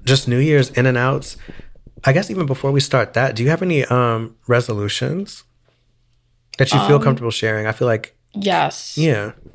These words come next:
Speaker 2: One of my resolutions is to share less with people.
Speaker 1: I love that.
Speaker 2: Per your suggestion.
Speaker 1: Amen. I think
Speaker 2: To just not trust people easily.
Speaker 1: Same.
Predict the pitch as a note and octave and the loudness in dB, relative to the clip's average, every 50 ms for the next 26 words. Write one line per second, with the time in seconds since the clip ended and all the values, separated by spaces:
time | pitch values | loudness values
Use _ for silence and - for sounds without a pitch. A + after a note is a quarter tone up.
0 | - - - - - - - - G#3+ G3+ G3 G3 A3 B3+ D4 F4+ G4 F#4 G#3+ F#3+ | -20 -20 -20 -20 -20 -20 -12 -6 0 2 4 4 4 2 2 2 2 4 4 4
1 | G3 G3 G3+ F3+ F3 E3+ E3+ - - F#3 F3+ F3+ F3 - - - F3 - - F3+ | 4 2 0 -2 -2 -2 -2 -4 -2 -2 -2 -2 -4 -6 -6 -8 -6 -4 -2 -2
2 | E3+ - - D#3+ D#3 - - - - - - - - - - - - - - - | 0 0 0 0 0 0 0 -2 -4 -4 -8 -12 -12 -12 -12 -10 -8 -6 -6 -6
3 | - - _ _ _ _ _ _ - C#3 D3 D#3+ E3 E3 D3 C#3 - A2+ G#2+ G#2+ | -6 -10 _ _ _ _ _ _ 2 2 4 4 4 2 0 -2 -4 -6 -6 -6
4 | - - - _ _ _ _ _ _ _ _ _ _ _ _ _ _ _ _ _ | -8 -10 -12 _ _ _ _ _ _ _ _ _ _ _ _ _ _ _ _ _
5 | - - - - - - - - _ - - G3 F#3+ F#3 F3+ F3+ F3 - - F3 | -20 -20 -20 -20 -20 -20 -20 -20 _ -4 -2 0 0 0 0 -2 -4 -4 -6 -6
6 | F3 - - - - - - - - G#3 G#3+ A#2 A2+ A#2 A#2 A#2 A#2+ A#2 G#2+ G2+ | -4 -4 -4 -4 -6 -12 -14 -12 -10 -6 -2 0 0 0 2 0 0 2 0 0
7 | G2+ G2+ G#2 G#2 - _ _ _ - - - - - - - - _ _ - A#2 | 0 -2 -6 -10 -14 _ _ _ -20 -20 -20 -20 -20 -20 -20 -20 _ _ 0 0
8 | B2 B2+ - - B2+ B2+ B2 A#2+ B2 A#2 - - - - _ - - A3+ G3+ - | 0 0 0 -2 0 0 0 -2 -4 -8 -12 -16 -20 -18 _ -6 -4 -4 0 0
9 | G#3+ A3 A3 - F#3+ E3 E3 E3 F#3 F#3 - - - E3 D#3 - - C#3+ C#3+ C#3 | 0 -2 0 -4 -4 -2 0 2 2 0 0 0 0 0 0 -2 -6 -8 -8 -6
10 | - B2+ F2 F#2 A#2 - - - C3 A2 A2 - - - - - - - - B2 | -8 -8 -8 -8 -8 -10 -8 -8 -8 -8 -8 -8 -10 -10 -12 -12 -12 -8 -6 -6
11 | A#2 A#2 A2+ A2 A2+ - - B2+ - | -6 -6 -6 -8 -8 -10 -10 -12 -12